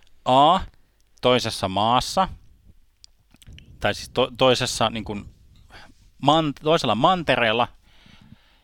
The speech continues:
ja ei niin kuin mitään hockeyrileidit, ja B,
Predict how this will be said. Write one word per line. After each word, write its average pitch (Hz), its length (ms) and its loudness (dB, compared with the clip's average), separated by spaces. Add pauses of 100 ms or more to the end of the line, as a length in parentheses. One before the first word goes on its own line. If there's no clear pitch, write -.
(520)
ja 110 160 -2
ei 135 180 2
niin 117 140 -2
kuin 98 220 -8
mitään 101 320 -2
hockeyrileidit, 101 880 -4
ja 120 100 -6
B, 110 100 -4